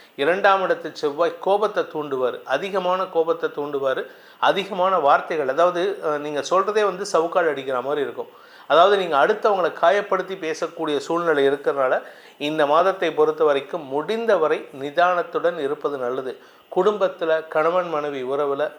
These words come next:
மனஸ்தாபங்கள் அதிகரிக்கக்கூடிய சூழ்நிலை. சரி, நீங்க கேட்கலாம், "சார், சுக்கிரன் உச்சமா இருக்காரு" அப்படின்ட்டு. இதனால எதிர்பாலினத்தவர்களின்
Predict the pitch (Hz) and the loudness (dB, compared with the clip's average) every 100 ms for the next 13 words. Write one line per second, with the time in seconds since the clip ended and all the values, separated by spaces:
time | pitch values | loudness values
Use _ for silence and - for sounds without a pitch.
0 | 123 131 170 170 196 175 165 151 143 127 | -6 -2 0 0 4 4 2 -2 -2 -2
1 | 135 143 156 151 147 147 135 127 147 139 | -4 -4 -4 -4 -6 -6 -6 -4 -2 -2
2 | 135 127 - - - - 190 180 165 147 | -4 -6 -10 -20 -20 -2 -2 0 -4 -2
3 | 190 190 160 - - 180 185 175 - 226 | -2 0 0 0 -2 -2 0 -6 0 0
4 | 190 160 - 185 180 156 143 143 147 139 | 0 -2 -2 2 2 2 2 2 2 0
5 | 139 135 139 - - - 151 160 170 170 | -4 -6 -8 -10 -20 -8 -2 2 6 6
6 | 220 214 143 156 214 226 208 196 185 180 | 4 0 -2 2 2 4 4 4 0 -4
7 | 175 165 147 151 | 2 2 2 -4